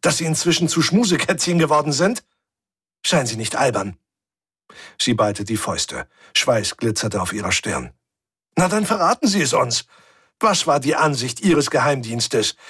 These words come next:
Wir hören.“ „Dass die Jozianer, dass sie ein mächtiger Verbündeter sein könnten.“ „Und gegen wen, bitteschön?“, knurrte Hubert. Sie schwieg.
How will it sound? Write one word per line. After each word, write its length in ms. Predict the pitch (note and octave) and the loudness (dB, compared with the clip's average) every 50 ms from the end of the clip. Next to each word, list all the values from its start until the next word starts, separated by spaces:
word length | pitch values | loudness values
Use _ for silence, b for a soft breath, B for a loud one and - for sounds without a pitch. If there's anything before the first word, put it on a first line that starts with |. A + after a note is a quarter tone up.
| B | B
Wir 220 | B E3 E3 C#3+ C3 | B 2 2 4 4
hören.“ 460 | F3+ A3+ A#3 F3+ E3 D3 A#2+ G2 - _ _ _ _ _ _ _ _ _ _ _ _ _ _ _ B B B B B B B B _ - | 4 4 4 2 0 -4 -6 -6 -12 _ _ _ _ _ _ _ _ _ _ _ _ _ _ _ B B B B B B B B _ -4
„Dass 220 | - B2+ - - | -2 -2 -2 0
die 100 | - D#3 | 0 2
Jozianer, 720 | C#3+ D#3 D3 - - E3 C#3+ C3 D3+ D#3+ D#3+ D#3 D#3 D3 - _ _ _ _ _ _ _ _ _ _ _ _ _ _ _ _ _ - | 2 2 0 0 0 0 2 2 2 2 2 2 0 -2 -4 _ _ _ _ _ _ _ _ _ _ _ _ _ _ _ _ _ 0
dass 180 | D#3+ D3 - | 0 0 2
sie 120 | - E3+ C3+ | 0 0 0
ein 140 | D3+ D3+ | 2 2
mächtiger 360 | D3+ D#3 - - E3 D3 C#3+ B2+ | 2 0 0 0 0 0 0 0
Verbündeter 560 | - D3+ A#2 - D#3+ D3 A#2 G#2+ G2+ G#2 - | 0 -2 0 2 2 2 2 -2 -4 -2 -2
sein 260 | - G#2+ A2 A#2 G#2+ | -2 -2 -2 -2 -2
könnten.“ 460 | - - B2+ A#2+ - - A#2+ G2+ - _ _ _ _ _ _ _ _ _ _ _ _ _ _ _ _ _ _ _ _ _ _ - | 0 0 0 -2 -2 -4 -6 -6 -6 _ _ _ _ _ _ _ _ _ _ _ _ _ _ _ _ _ _ _ _ _ _ -2
„Und 240 | - - - A#2+ - | 0 0 0 0 0
gegen 420 | - C3 B2+ A#2+ A2+ A#2+ A#2+ G#2 - | 0 0 0 0 -2 -6 -4 0 0
wen, 420 | D3+ D3 D3+ F3 G3+ G#3 F3 D#3+ _ - | 2 2 4 4 4 4 2 0 _ 0
bitteschön?“, 800 | G3 F3 - F3+ E3 - - - F3+ F3 F#3 A3 B3 F#3+ - _ _ _ _ _ _ _ _ - | 0 0 2 2 2 2 2 0 0 2 2 0 0 -2 -4 _ _ _ _ _ _ _ _ -10
knurrte 400 | - - C#3 A#2+ G#2+ G2+ - G2 | -6 -2 0 0 0 0 -2 -6
Hubert. 560 | F#2+ - - A#2+ G2+ G2 G2+ F#2+ - - - _ _ _ _ _ _ _ _ _ _ _ _ _ _ _ B B B B B B B B B B B B B | -6 -4 -4 -4 -4 -4 -4 -6 -6 -8 -12 _ _ _ _ _ _ _ _ _ _ _ _ _ _ _ B B B B B B B B B B B B B
Sie 160 | - - G2+ | -2 0 0
schwieg. 500 | G2+ - - A2+ - D2+ - - - - | 2 0 0 -2 -8 -12 -10 -12 -12 -12